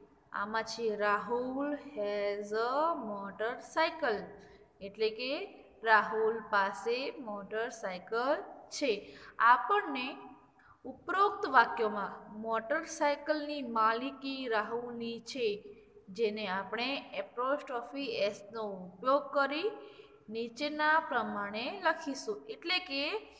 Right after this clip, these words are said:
આમાં શું કીધું છે? Rahul has a motorcycle એટલે કે રાહુલ પાસે motorcycle છે. એટલે motorcycle કોની થઈ? રાહુલની. એટલે કે આપણે એને કેવી રીતે લખવાનું?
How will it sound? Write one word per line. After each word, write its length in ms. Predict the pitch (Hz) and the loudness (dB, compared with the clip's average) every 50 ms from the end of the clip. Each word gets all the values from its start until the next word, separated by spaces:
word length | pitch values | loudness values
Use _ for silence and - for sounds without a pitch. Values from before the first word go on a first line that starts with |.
| - - - - - - | -20 -20 -20 -10 0 4
આમાં 320 | 220 226 240 247 262 269 | 4 4 6 4 2 0
શું 180 | - - 381 285 | 0 -4 -4 -4
કીધું 260 | 330 262 269 311 302 | -4 -2 -2 -2 -2
છે? 340 | - 302 302 285 285 285 277 | 0 -2 0 2 4 4 4
Rahul 540 | 226 240 233 226 233 247 262 285 302 320 294 | 6 6 6 6 4 2 0 0 0 0 0
has 300 | 247 233 220 220 220 214 285 | 0 0 0 0 0 2 2
a 60 | 302 | 0
motorcycle 800 | 311 349 370 370 370 403 392 392 - 277 240 233 - 220 214 196 | 2 2 0 2 4 2 2 2 2 0 0 0 0 -2 -2 -2
એટલે 240 | 208 208 214 240 254 | -2 -4 -4 -6 -10
કે 200 | - - 302 262 | -4 -2 -2 0
રાહુલ 380 | 214 214 208 196 247 294 330 | 0 0 -2 -2 -4 -4 -4
પાસે 380 | 311 - 277 262 262 - 277 269 | 0 2 2 2 2 0 -6 -6
motorcycle 720 | 233 214 208 202 202 254 277 277 - 247 240 247 - 254 | -6 -6 -6 -6 -4 -4 -4 -2 -2 -4 -4 -2 -4 -6
છે. 360 | 262 - - 254 208 - - - - - - - - - - 214 | -4 -2 0 0 0 0 -2 -10 -16 -18 -18 -20 -18 -14 -12 -10
એટલે 260 | 202 214 220 220 214 - 214 | -4 -2 -2 -2 -2 -6 -12
motorcycle 500 | 196 190 - 214 208 233 214 214 226 226 | -12 -10 -10 -8 -6 -6 -2 0 0 0
કોની 320 | 226 - 226 233 247 269 | 2 2 2 2 2 0
થઈ? 480 | 269 - 285 262 269 277 294 302 339 427 508 - - - - - - - - - - _ - - | -4 -2 0 0 2 2 2 2 2 2 0 -2 -6 -14 -18 -20 -20 -20 -20 -20 -20 _ -4 2
રાહુલની. 880 | 277 302 302 294 311 302 294 339 330 320 311 294 262 233 208 196 180 180 - - - - - - - - | 8 12 12 12 12 12 8 0 0 0 0 0 -2 -2 -2 -6 -8 -8 -10 -14 -16 -20 -20 -20 -12 -12
એટલે 280 | 202 - - 247 269 277 | -12 -8 -2 0 0 0
કે 240 | 277 - 240 233 214 | 2 2 2 4 6
આપણે 340 | 196 196 226 226 220 214 | 6 4 4 2 2 2
એને 120 | 214 220 220 | 2 0 -4
કેવી 260 | - - 240 262 311 | -6 -6 -4 -4 -4
રીતે 140 | 339 339 320 | 0 4 4
લખવાનું? 600 | 302 311 - 311 320 294 285 285 285 294 302 | 4 4 4 6 8 8 8 8 4 0 0